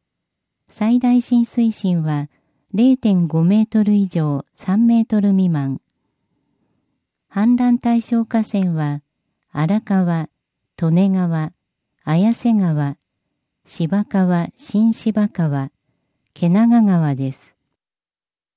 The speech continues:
その他、内水氾濫、高潮の影響があります。保塚町。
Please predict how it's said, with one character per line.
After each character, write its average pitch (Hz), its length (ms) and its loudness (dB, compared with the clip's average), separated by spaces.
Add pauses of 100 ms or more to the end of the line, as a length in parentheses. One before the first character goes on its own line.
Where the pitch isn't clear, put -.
(480)
そ - 200 -6
の 220 140 2
他、 160 360 -6 (400)
内 196 240 2
水 247 260 -2
氾 226 320 -2
濫、 156 280 -2 (180)
高 208 320 -4
潮 226 320 0
の 220 120 2
影 202 220 0
響 202 260 -2
が 190 180 0
あ 170 60 0
り 147 140 -2
ま 139 160 -4
す。 - 240 -18 (2250)
保 175 200 -4
塚 214 380 -2
町。 175 540 -4